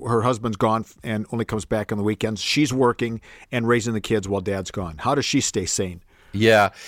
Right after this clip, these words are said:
Speaker 2: Yeah, you're, you're bringing up such an important thing. In situations like this,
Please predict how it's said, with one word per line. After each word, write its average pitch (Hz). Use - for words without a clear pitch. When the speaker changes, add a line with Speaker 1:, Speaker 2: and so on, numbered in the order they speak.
Speaker 2:
Yeah, 160
you're, 175
you're 190
bringing 190
up 156
such -
an 165
important 131
thing. 127
In 131
situations 190
like 123
this, -